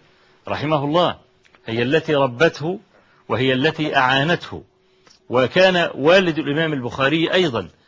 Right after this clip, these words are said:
موجودا، لكن كان تأثير أمه عليه أقوى من تأثير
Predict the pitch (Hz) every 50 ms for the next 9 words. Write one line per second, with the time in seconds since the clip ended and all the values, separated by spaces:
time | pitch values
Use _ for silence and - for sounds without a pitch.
0 | _ - 117 117 117 113 110 147 175 180 170 175 147 135 143 156 160 - - 139
1 | 123 - 156 151 143 135 117 - 120 107 - - 151 151 147 147 143 - - _
2 | _ _ _ - 120 113 120 143 165 143 139 131 110 110 131 143 139 123 127 -
3 | 131 127 - - 135 131 127 120 113 107 - - 98 98 - 131 127 120 113 113